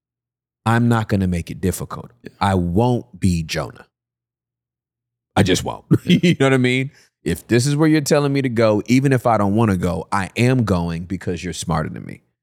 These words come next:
Speaker 1: This looks painful. That looks long. It looks hot over there. But if you say so, I'll go.
Speaker 2: A young guy that I, I mentored years ago, when I told him about the story of my nine months and the thirty days, he goes,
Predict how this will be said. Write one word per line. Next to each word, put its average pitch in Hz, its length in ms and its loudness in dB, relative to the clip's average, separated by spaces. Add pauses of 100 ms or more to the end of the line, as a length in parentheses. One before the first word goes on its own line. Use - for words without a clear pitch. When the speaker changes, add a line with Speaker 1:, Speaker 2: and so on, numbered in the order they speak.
(480)
Speaker 1:
This 92 200 -4
looks 104 180 -2
painful. 143 600 -2
That 101 200 0
looks 104 220 -6
long. 135 540 -4 (340)
It 82 80 -6
looks 85 160 -2
hot 123 240 4
over 123 200 2
there. 120 420 0 (280)
But 104 180 4
if 104 160 0
you 131 80 6
say 92 240 0
so, 87 180 -6
I'll 95 160 -10
go. - 220 -16 (840)
Speaker 2:
A 80 80 2
young 78 220 2
guy 69 200 -2
that 67 180 -6
I, 67 420 -6 (460)
I 69 180 -2
mentored 69 720 0
years 73 280 -2
ago, 65 220 -8
when 67 140 -10
I 67 60 -10
told 67 240 -6
him 64 120 -6
about 62 300 -10 (100)
the 69 100 -6
story 67 340 -2
of 65 60 -6
my 67 140 -4
nine 67 260 -6
months 69 360 -8 (560)
and 78 140 4
the 69 60 -2
thirty 71 260 2
days, 69 520 -4
he 87 140 -2
goes, 73 460 -2